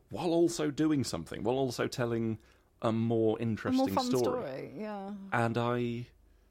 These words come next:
Speaker 1: I don't know, I, we must have talked about this on the podcast before, but it just made me quite,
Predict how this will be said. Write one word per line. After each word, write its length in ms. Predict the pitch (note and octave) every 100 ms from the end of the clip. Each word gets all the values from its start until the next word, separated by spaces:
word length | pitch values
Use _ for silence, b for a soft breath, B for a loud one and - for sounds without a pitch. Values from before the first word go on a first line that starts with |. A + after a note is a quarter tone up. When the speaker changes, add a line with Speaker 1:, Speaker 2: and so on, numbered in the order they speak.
| b b b b
Speaker 1:
I 80 | F#3
don't 100 | G#3
know, 160 | D#3+ -
I, 260 | A#2 A#2
we 160 | F#2 G2
must 240 | E2+ D2+ -
have 80 |
talked 220 | - - -
about 140 | -
this 100 | -
on 80 | -
the 60 | -
podcast 420 | - - - -
before, 240 | - -
but 100 | - D3+
it 40 |
just 180 | - -
made 140 | A3
me 100 | G3
quite, 300 | D#3+ F#3 F3